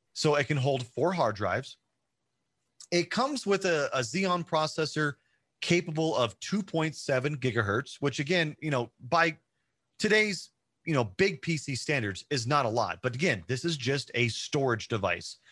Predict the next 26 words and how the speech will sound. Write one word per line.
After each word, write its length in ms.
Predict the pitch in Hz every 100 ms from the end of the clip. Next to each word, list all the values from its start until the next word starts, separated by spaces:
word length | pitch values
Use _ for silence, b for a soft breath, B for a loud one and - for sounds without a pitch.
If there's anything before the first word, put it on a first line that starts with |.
| b b _ _ -
Th-, 140 | 110 131 107
there's 240 | 156 151 131
not 220 | 180 185
gonna 120 | 170
be 160 | 160 139
a 100 | 120
lot 500 | 113 113 123 143 -
of 140 | 117
processor 720 | - 127 123 - 110 - 104 92 _ _ _
utilization 760 | 120 123 120 107 127 107 104 95
on 100 | 107
a 60 | 98
storage 320 | - 143 107
device. 380 | 104 90 - - b b b b b b
It 120 | 175
also 260 | 247 294 311
comes 400 | - 240 220 175
with 260 | 151 151 _ _ -
four 280 | 185 185 170 139
gigabytes 640 | 139 147 123 110 110 - -
of 260 | 120 113 107 -
built-in 460 | 117 127 127 113 110
memory, 440 | 123 160 117 95 -
expandable 840 | 151 - - 302 330 208 110 107 - _ _ _ _ _ -
up 120 | 156
to 120 | -